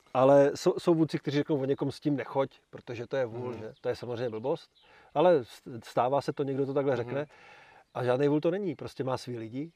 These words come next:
Speaker 1: kterým
Speaker 2: Jasně.
Speaker 1: tenhle člověk vyhovuje.
Speaker 2: Každý člověk má svý kupce, no.
Speaker 1: Přesně tak. A
Speaker 2: Ale
Speaker 1: to jsem pozoroval na celém světě, že to takhle funguje a že ti guidi kolem sebe mají určitou skupinu lidí, kterým vyhovuje. Někdo má vojenský přístup a ty
Speaker 2: Mhm.
Speaker 1: lidi drilluje.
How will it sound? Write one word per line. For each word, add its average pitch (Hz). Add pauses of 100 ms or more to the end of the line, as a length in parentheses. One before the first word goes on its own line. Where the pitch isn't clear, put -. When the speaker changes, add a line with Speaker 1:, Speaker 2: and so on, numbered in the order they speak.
(180)
Speaker 1:
kterým 135
Speaker 2:
Jasně. 135
Speaker 1:
tenhle 160
člověk 156
vyhovuje. 131
Speaker 2:
Každý -
člověk 120
má 123
svý 139
kupce, 156
no. 107
Speaker 1:
Přesně 127
tak. 120 (440)
A 131
Speaker 2:
Ale 113
Speaker 1:
to 226
jsem 208
pozoroval 180
na 165
celém 190
světě, 165 (120)
že 156
to 180
takhle 151
funguje 147 (340)
a -
že 117
ti 151
guidi 139
kolem 139
sebe 147
mají 139
určitou 139
skupinu 143
lidí, 131
kterým 139
vyhovuje. 135
Někdo 131
má 143
vojenský 147
přístup -
a 120
ty -
Speaker 2:
Mhm. 131
Speaker 1:
lidi 131
drilluje. 143